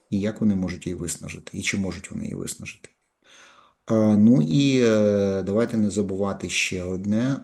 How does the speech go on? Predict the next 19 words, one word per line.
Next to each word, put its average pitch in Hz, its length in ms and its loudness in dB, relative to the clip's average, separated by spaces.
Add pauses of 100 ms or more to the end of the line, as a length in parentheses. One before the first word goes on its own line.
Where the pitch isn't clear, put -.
(100)
е, 92 360 -4
це - 160 -2
вже 90 180 -6
не 90 60 -4
відноситься, 101 500 -4
власне, 92 380 -6
до 92 280 -6
військового 98 460 -6
аналізу, 131 600 -2
але 95 200 -6
це 95 260 -6
військово-політичний 95 1000 -6
аналіз, 127 400 -4
тобто - 320 -8
реакція 95 720 -4 (380)
влади 95 540 -2
і 104 60 -6
реакція 95 440 -6
суспільства. - 640 -8